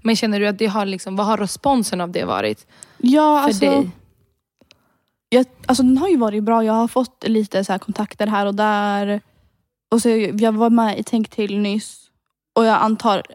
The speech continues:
Speaker 2: en anledning till att de tog med mig var för att jag, jag har gjort de här sakerna tidigare.
Speaker 1: Mm, mm.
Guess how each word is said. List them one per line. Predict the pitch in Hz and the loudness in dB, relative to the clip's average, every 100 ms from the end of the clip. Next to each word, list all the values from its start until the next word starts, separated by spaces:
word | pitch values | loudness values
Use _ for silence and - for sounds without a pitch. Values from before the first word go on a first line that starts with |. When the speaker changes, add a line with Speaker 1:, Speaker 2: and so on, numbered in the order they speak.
| _ | _
Speaker 2:
en | 214 - | -2 0
anledning | 220 226 214 | 2 2 0
till | |
att | 190 | -2
de | 196 | -4
tog | 202 202 | -4 0
med | 220 | 0
mig | 190 | 0
var | 196 202 | 0 -2
för | - | -2
att | 165 190 | -4 -2
jag, | 190 - - | -4 -6 -10
jag | - 196 | -8 -4
har | |
gjort | 208 214 | -2 -2
de | 190 | -4
här | 190 | -6
sakerna | 196 233 - 170 - | 0 0 0 -6 -6
tidigare. | - 220 220 208 - | -2 -2 0 -2 -2
Speaker 1:
Mm, | 196 226 | -4 -6
mm. | 214 202 | -8 -10